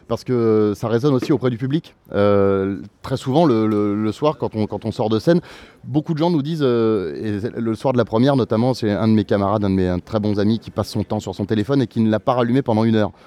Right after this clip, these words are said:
Alors qu'il passe son, et il m'a dit, je, je sors, je sors de là et je n'ai pas envie de rallumer mon téléphone, je, j'ai, j'ai, j'ai envie de déconnecter. Alors que ça fait des années qu'on lui dit, des mois qu'on lui dit, mais arrête, arrête, arrête. Et là, il a fallu qu'il le voie sur une scène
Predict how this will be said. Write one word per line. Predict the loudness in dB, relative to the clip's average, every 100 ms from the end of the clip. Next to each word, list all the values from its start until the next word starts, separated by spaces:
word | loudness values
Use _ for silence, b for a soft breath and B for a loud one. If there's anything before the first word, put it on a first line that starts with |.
| b b b
Alors | -4 -4 -4
qu'il | -8
passe | -6 -8
son, | -6 -2
et | 2
il |
m'a | 2
dit, | 0
je, | -4 -6 -6 -10
je | -10 -10
sors, | -6 -4 -4
je | -8 -8
sors | -2 -2
de | 2
là | 2 2
et | 0
je | -2
n'ai | 0 0
pas | 0
envie | 0 -2
de | -2
rallumer | 0 0 0
mon | -2
téléphone, | -2 -4 -2 -2
je, | 0 -2 -2 B B B -8
j'ai, | -4 -2 -2 -4 -4
j'ai, | -4
j'ai | -2 -2
envie | -2 -2
de |
déconnecter. | 0 2 2 0 -2 -4 -6
Alors | -2 0
que | 0
ça | -4
fait | 0 2
des | 2 2
années | 2 2
qu'on | 0
lui | 0
dit, | 2 2 4
des | 4
mois | 4 2
qu'on | 2
lui | -2
dit, | 0
mais | 0 0
arrête, | -2 0 2 2 0
arrête, | 0 0 0 0
arrête. | 0 0 B B B -2
Et |
là, | 2 2
il | 2
a |
fallu | 0 -2
qu'il | -2 0
le | 0
voie | 2
sur | 0 0
une | 0
scène | 2 0